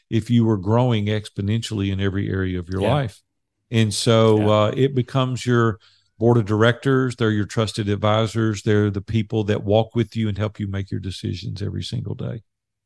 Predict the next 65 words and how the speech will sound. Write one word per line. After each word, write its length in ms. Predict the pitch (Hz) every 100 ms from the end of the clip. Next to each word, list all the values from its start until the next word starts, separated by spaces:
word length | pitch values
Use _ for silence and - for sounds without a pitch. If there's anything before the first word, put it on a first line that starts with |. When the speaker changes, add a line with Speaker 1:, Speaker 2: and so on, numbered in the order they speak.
| _ _ _ _ _ -
Speaker 2:
I 60 |
love 180 | 113 104
that. 240 | - - _ - - -
I, 100 | 127
I 120 | 139
love 240 | 147 165
that, 200 | 143 110 -
you 80 | 127
know, 80 | 117
just 180 | 143 -
to 60 |
get 140 | 131 117
into 160 | 107
the 100 | 101
program 500 | - 120 117 107 101
is 140 | 101 110
more 220 | 113 107
than 180 | 104 101
just, 560 | 107 98 98 - - - - - -
uh, 200 | 101 -
you've 180 | - 113
got 140 | 113 104
a 60 |
pulse 640 | - 123 120 110 - - - _ _ -
and 420 | 113 110 107 98
Speaker 1:
Yeah. 60 | 92
Speaker 2:
the 100 | -
check 240 | 113 113
cleared. 300 | - - 92
Speaker 1:
Yeah. 200 | 92 90 -
Speaker 2:
<laughs> 60 |
You 80 | 127
know, 220 | 98 135
Speaker 1:
No, 60 | 101
Speaker 2:
like, 80 | -
Speaker 1:
we 100 | 127
want 260 | 160 180 -
people 280 | 160 170
that 80 | 127
are 140 | 123 117
Speaker 2:
<laughs> 0 |
there's 40 |
Speaker 1:
serious. 560 | 143 131 127 110 101 -
We 140 | 131
don't 180 | 143 139
want 220 | 135 120
people 460 | 123 120 120 110 107
to 340 | - 107 104
just 420 | 92 117 104 -
be 300 | 113 110 107
talking 400 | 107 113 107 110
about 320 | 107 107 110
the 80 | 110
biggest 360 | 101 107 110 -
fish 240 | 117 107
they 120 | 113 104
caught 400 | 113 113 113 110
or 80 |
the 120 | 107 104
basketball 640 | 110 110 - 131 110 110
game. 320 | 107 107 110
Those 180 | 127 180
things 280 | - 160 107
are 100 | 107
fun, 540 | - 120 131 156 160